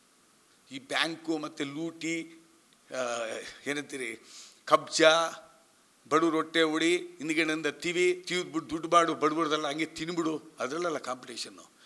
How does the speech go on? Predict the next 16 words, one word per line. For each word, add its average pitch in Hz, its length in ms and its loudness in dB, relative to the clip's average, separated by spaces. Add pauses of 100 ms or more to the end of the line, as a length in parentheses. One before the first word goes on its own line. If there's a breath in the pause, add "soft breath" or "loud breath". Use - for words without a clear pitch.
(100)
ಎಷ್ಟು 151 180 -6
ತಿಂತಾರೆ 190 300 -8
ಸರ್ 147 160 -6
ಇವರು? 175 320 -8 (160 loud breath)
ತಿನ್ನೋದಿಷ್ಟು. 147 680 -6 (340 loud breath)
ಎರಡು 156 200 4
ಇಡ್ಲಿ 170 260 -2
ತಿನ್ನೋಕೆ 185 360 -2
ಮುಂಚೆ 175 220 0
ಭಾಳ 156 320 4
ರಾಜಕಾರಣಿಗಳು 151 540 2
ನೋಡಿದ್ದೀನಿ, 135 360 -6
ಎರಡು 175 320 6
ಇಡ್ಲಿ 185 220 4
ತಿನ್ನೋಕೆ 175 320 2
ಮುಂಚೆ 165 580 0